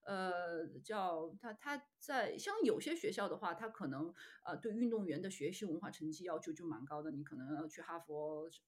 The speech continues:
M I T当运动员，它可能给你所谓的降点分、降一点标准，但它，你的，它对你学习成绩要求还是蛮高。呃，可能有些运动队的话，它，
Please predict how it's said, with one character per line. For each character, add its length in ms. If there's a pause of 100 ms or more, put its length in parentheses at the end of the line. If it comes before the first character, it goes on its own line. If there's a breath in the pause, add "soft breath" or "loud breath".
M 140
I 80
T 180
当 220
运 80
动 100
员， 240
它 300
可 160
能 100
给 120
你 160
所 160
谓 100
的 100
降 220
点 180
分、 200
降 180
一 60
点 160
标 200
准， 260
但 120
它， 180 (220)
你 140
的， 420
它 100
对 140
你 120
学 140
习 60
成 140
绩 60
要 140
求 140
还 100
是 140
蛮 160
高。 100 (680 loud breath)
呃， 80
可 120
能 140
有 180
些 200
运 160
动 180
队 160
的 100
话， 540
它， 680